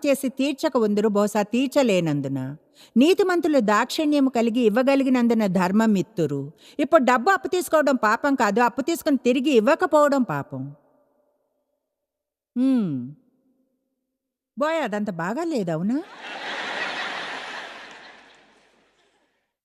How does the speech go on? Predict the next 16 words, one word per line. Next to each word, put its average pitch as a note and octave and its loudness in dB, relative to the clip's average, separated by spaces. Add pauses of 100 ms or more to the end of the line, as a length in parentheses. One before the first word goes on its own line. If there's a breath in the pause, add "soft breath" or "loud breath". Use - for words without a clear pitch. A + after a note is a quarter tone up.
(300)
ఏమీ E4+ -4
లేక F#4 -4
మంచి C4+ -2
అనుభవం C#4 -2
కలవాడు A#3+ 0
తాకట్టు B3 0
పెట్టి E3+ -6 (600)
మరొకరికి G#3 2 (840)
రక్షణనిస్తాడు. A#3+ 0
దాని G#3 0
అర్థం G3 -4
మరెవరిలోనుకో C#4 4
మీరు C4 4
సాక్షి G#3+ 0
సంతకం G3 -2
చేయడం. C#3 -10